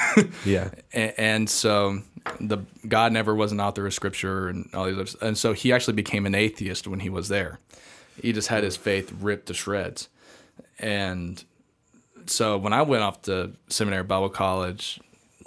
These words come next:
Speaker 1: I re-, because I read Strobel's book when I was in Y wam, I remember thinking to myself, "Oh, crud, what am I getting myself into?"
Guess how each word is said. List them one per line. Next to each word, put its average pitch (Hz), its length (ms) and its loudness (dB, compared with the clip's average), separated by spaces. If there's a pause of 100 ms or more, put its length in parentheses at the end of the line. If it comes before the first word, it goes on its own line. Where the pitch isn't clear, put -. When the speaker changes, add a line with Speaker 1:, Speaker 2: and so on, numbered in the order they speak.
(200)
Speaker 1:
I 104 100 2
re-, 107 160 2 (220)
because 107 220 0
I 98 60 2
read 104 340 2 (180)
Strobel's 101 400 0
book 98 200 -2
when 98 80 0
I 98 60 2
was 92 120 -4
in 92 100 -2
Y 104 180 4
wam, 95 300 0 (640)
I 110 120 4
remember 113 240 4
thinking 117 180 2
to 107 40 4
myself, 101 420 2
"Oh, 107 140 2
crud, 101 440 0
what 101 160 4
am 104 100 4
I 98 80 2
getting 95 160 0
myself 95 320 -2
into?" 104 340 -4